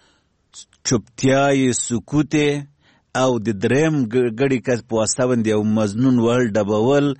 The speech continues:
او ده ته ځوران ورکړل، دا هیڅ مشروعیت او قانونیت نه لري او نه یو توجیه لري. نه حکومتونه کولی سي چې د یو مظنون نه په دې باندې اعتراف وکړي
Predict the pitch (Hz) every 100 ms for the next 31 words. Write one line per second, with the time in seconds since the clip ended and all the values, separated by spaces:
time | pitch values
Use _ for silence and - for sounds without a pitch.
0 | - - - 107 110 147 - 107 110 107
1 | 113 113 110 - 131 107 143 147 135 190
2 | 196 - 117 110 - 117 110 113 143 175
3 | 175 _ _ - - - _ - 147 156
4 | - - 120 117 117 131 147 127 143 160
5 | 156 160 - 120 139 143 - 117 107 131
6 | 123 101 85 80 - - - _ 117 147
7 | 185 160 156 143 131 127 147 185 175 156
8 | 151 156 139 - 131 123 110 113 110 110
9 | 113 113 104 127 139 151 113 90 _ _
10 | _ - - _ 113 113 113 98 - 113
11 | 147 170 147 147 139 127 139 151 131 143
12 | 139